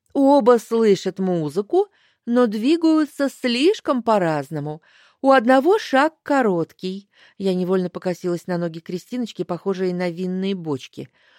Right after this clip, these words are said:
У другого длинный.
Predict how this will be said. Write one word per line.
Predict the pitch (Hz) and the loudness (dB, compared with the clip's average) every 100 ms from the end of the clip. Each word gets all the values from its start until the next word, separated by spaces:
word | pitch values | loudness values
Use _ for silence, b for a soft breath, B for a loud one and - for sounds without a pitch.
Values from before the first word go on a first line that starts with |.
| b b | b b
У | - 262 | -2 0
другого | 202 240 240 214 285 403 415 415 | 4 4 4 4 2 2 2 -2
длинный. | 320 214 220 208 202 196 190 190 190 190 190 | -2 -4 -2 0 0 0 0 -2 -2 -2 -4